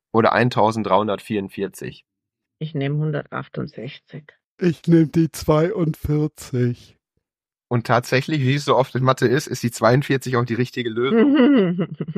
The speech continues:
Speaker 1: Aber auch das finde ich echt spannend. Also da merkt man nochmal,
Speaker 2: Mhm.
Speaker 1: wie mächtig exponentielles Wachstum ist.
Speaker 2: Ja.
Speaker 1: Wenn man wirklich ein, ein Blatt zweiundvierzig Mal faltet, ich meine, wenn man jetzt mal ein Blatt vor sich liegen hat, das drei, vier Mal faltet, dann merkt man, okay, es ist jetzt vielleicht,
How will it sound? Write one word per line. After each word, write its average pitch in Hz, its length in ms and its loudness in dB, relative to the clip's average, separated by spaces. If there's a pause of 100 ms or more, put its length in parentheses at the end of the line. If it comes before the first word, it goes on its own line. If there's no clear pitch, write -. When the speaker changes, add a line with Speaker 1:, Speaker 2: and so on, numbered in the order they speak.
(300)
Speaker 1:
Aber 117 160 4
auch 127 60 4
das 143 220 0
finde 135 180 0
ich - 160 -6
echt - 160 -6
spannend. 131 340 0
Also 104 120 2
da 110 80 2
merkt 127 180 0
man 117 80 2
nochmal, 120 220 0
Speaker 2:
Mhm. 165 60 0
Speaker 1:
wie 113 60 0
mächtig 127 380 0
exponentielles 113 580 0
Wachstum 104 440 -2
ist. 117 260 -6 (220)
Speaker 2:
Ja. 160 200 2
Speaker 1:
Wenn 101 60 0
man 110 140 2
wirklich 131 280 -4
ein, 117 360 -2 (100)
ein 110 160 -2
Blatt 120 240 0
zweiundvierzig 151 600 -4
Mal 117 120 2
faltet, 131 280 2
ich 123 60 -2
meine, 110 160 2
wenn 110 80 2
man 113 160 2
jetzt - 280 -6
mal 107 180 -4
ein 110 100 -2
Blatt 110 160 -2
vor 131 160 2
sich 131 140 -2
liegen 127 160 2
hat, 120 100 4
das 104 140 -10
drei, 113 220 2
vier 120 160 -2
Mal 104 140 0
faltet, 131 400 -2
dann 107 100 -2
merkt 117 200 2
man, 117 100 0
okay, 104 200 -2
es 107 160 -2
ist 110 80 -6
jetzt 110 160 -4
vielleicht, 113 360 0